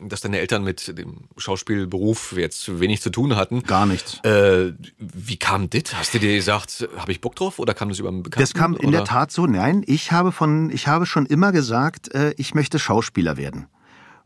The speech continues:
Speaker 2: Und, äh, nun hatten meine Eltern, wie gesagt, keinen Bezug dazu. Und irgendwann kam mein Vater nach Hause mit der Berliner Abendzeitung. Damals, als es noch keine sozialen Medien <laughs> gab und Internet,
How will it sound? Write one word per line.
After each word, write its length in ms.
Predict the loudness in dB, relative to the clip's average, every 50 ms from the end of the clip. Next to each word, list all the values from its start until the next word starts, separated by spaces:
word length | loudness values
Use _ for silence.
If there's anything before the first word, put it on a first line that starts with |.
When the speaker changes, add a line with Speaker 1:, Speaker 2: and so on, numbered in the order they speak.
| _
Speaker 2:
Und, 460 | -6 -2 0 2 2 4 2 2 0 0
äh, 180 | 2 2 2
nun 140 | 2 2 2
hatten 140 | 2 2 4
meine 180 | 4 4 6
Eltern, 240 | 4 4 4 6 6
wie 80 | 6 4
gesagt, 300 | 4 2 2 0 0 0
keinen 160 | 0 0 2
Bezug 340 | 2 0 -2 -2 -4 0 2
dazu. 300 | 2 0 0 0 2 2
Und 160 | 2 2 2
irgendwann 320 | 4 4 4 4 4 4
kam 180 | 4 4 4 4
mein 140 | 4 2 2
Vater 340 | 0 0 -2 0 0 2 2
nach 200 | 2 2 2 0
Hause 380 | 0 0 2 2 2 0 0 -2 -8 -16 -20 -18 -6 -2
mit 160 | 0 2 2
der 80 | 2
Berliner 380 | 4 4 4 6 6 6 6 4
Abendzeitung. 720 | 4 2 2 2 2 0 -2 -4 -4 -4 -6 -8 -10 -12 -16 _ _ _ _ _ _ _ _ _ _ _ _ _ _ _ _ -6
Damals, 500 | -2 0 2 2 2 2 2 0 -2 -4 -6
als 120 | -8 -8
es 120 | -8 -8 -8
noch 140 | -8 -8
keine 300 | -6 -2 0 4 4 4
sozialen 520 | 4 2 0 -4 -2 -2 0 0 0 0 0
Medien 420 | 2 2 4 6 6 6 6 6 6
<laughs> 0 |
gab 460 | 6 6 6 6 4 2 2 2 2
und 220 | 2 4 2 0
Internet, 580 | -2 0 2 4 4 4 4 2 2 0 -4